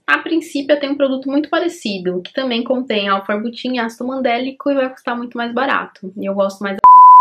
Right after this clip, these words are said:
Enfim, preços e preços, né? E aqui a gente tem, de novo, é, a descrição desse tratamento. Na sua formulação, o seu sérum usa alfa-arbutin,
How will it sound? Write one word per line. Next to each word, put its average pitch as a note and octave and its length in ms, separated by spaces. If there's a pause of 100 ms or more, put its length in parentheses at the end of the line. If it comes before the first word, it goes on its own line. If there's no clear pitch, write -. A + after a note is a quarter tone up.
(520)
Enfim, C4+ 640 (1800)
preços D4 400
e E4 60
preços, E3 560
né? G3 380
E A#3+ 140
aqui B3+ 220
a B3 60
gente B3+ 300
tem, A#3+ 180
de B3+ 100
novo, G3+ 580 (480)
é, G3 200
a - 100
descrição G#3+ 1080
desse G#3+ 380
tratamento. A3 800 (180)
Na A#3+ 180
sua D#4+ 160
formulação, B3 640
o B3+ 60
seu A#3+ 180
sérum G#3+ 480
usa G3+ 420 (300)
alfa-arbutin, B3 960